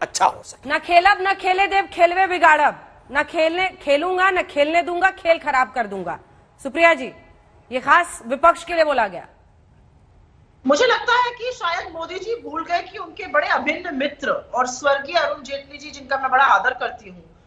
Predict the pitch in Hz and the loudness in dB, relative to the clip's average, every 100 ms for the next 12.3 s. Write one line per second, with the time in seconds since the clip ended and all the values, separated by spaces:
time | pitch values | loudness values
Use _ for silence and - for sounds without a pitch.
0 | _ _ 294 302 381 403 466 480 - - | _ _ -4 0 0 0 -2 -2 -6 -16
1 | - 294 349 427 415 403 311 320 349 - | -10 2 4 4 2 0 0 -2 -4 -10
2 | 494 427 370 339 370 349 247 285 311 320 | -8 -4 -4 -4 -12 -14 -16 -8 -4 -4
3 | - 403 392 381 381 381 320 330 381 370 | -6 -12 -10 -4 -4 -4 -2 0 0 -2
4 | 381 - - 240 311 - 523 - 415 220 | -4 -10 -10 -4 -4 -4 -8 -8 -14 -18
5 | - _ _ - 247 277 320 381 403 392 | -20 _ _ -6 -4 -2 -2 -6 -10 -8
6 | 403 294 294 302 - 381 392 359 - 392 | -8 -8 -8 -10 -8 -12 -4 -4 -4 -4
7 | 285 320 508 466 349 269 190 - - _ | -2 -2 -2 -2 -6 -8 -8 -10 -20 _
8 | 208 214 277 370 339 302 294 330 349 349 | -4 0 0 -2 -6 -6 -6 -12 -12 -4
9 | 339 311 330 320 254 254 359 349 330 311 | -2 0 -4 -8 -8 -10 -10 -10 0 2
10 | 311 302 - 311 311 294 285 - 302 294 | 4 0 -4 -8 -4 -6 -6 -6 -4 -4
11 | 262 285 311 294 262 285 269 381 330 233 | -6 -8 -6 -6 -8 -10 -10 -6 -4 0
12 | 220 - | 0 -2